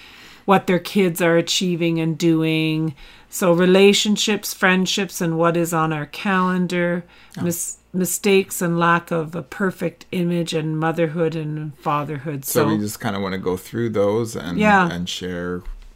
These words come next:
Speaker 1: Yeah,
Speaker 2: our,
Speaker 1: and
Speaker 2: our
Speaker 1: share some of what we
Speaker 2: perspective.
Speaker 1: feel. So how is shame different for men and women in these areas, and what perspective do men and women use to vo-, to actually view, um,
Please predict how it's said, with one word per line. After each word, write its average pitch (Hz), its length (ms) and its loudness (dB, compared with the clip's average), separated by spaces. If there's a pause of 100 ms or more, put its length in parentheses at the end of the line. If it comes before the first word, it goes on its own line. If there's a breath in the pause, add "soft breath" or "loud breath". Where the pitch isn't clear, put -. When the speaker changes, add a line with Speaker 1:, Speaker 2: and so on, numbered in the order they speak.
Speaker 1:
Yeah, 208 160 0
Speaker 2:
our, 165 60 0
Speaker 1:
and 165 60 0
Speaker 2:
our 165 60 -2
Speaker 1:
share 190 280 2
some 185 260 0
of 180 180 0
what 175 240 2
we 175 160 4
Speaker 2:
perspective. 165 40 -14
Speaker 1:
feel. 175 580 2 (340 loud breath)
So 202 640 6 (1400 soft breath)
how 240 300 10
is 240 100 8
shame 220 360 4
different 208 420 2
for 196 220 2
men 185 320 6
and 180 240 2
women 175 340 4
in 170 260 2
these 170 320 2
areas, 170 540 4
and 165 160 2
what 170 260 0
perspective 175 720 -4
do 170 140 0
men 165 400 2
and 170 280 -2
women 165 380 0
use 165 380 2
to - 160 -6
vo-, 160 380 -2
to - 200 -4
actually 165 400 -2
view, 160 720 2 (560 soft breath)
um, 151 560 -4